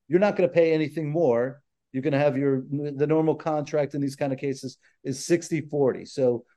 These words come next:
you would get sixty percent the attorney, that would be me, and the other law firm would get the forty percent. Whether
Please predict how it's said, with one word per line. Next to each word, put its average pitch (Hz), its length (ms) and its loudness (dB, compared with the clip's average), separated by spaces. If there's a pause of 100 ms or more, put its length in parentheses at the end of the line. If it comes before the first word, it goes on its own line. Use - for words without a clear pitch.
(160)
you 151 160 0
would 160 140 2
get 147 180 2
sixty 180 340 -2
percent 151 580 0 (180)
the 143 160 -2
attorney, 151 440 0
that 131 140 6
would 127 100 0
be 131 120 0
me, 143 380 -4 (180)
and 135 120 0
the 151 100 6
other 175 160 6
law 127 260 4
firm 131 180 -4
would 127 220 0
get 127 260 0
the 120 80 -12
forty 139 360 -2
percent. 101 380 -10 (280)
Whether 151 560 6